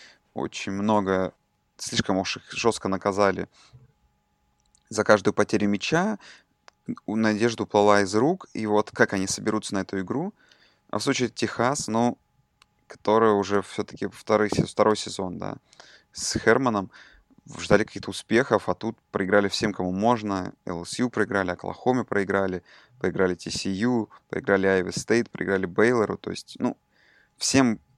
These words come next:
более-менее сильным командам проиграли. Наверное, никакого светлого пятна в сезоне именно нету.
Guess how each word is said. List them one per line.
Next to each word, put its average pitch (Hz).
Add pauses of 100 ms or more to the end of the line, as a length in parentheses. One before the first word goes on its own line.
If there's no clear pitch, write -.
более-менее 110
сильным 104
командам 101
проиграли. 107 (1600)
Наверное, 101
никакого 101
светлого 98
пятна 95 (440)
в -
сезоне 101
именно 95
нету. 104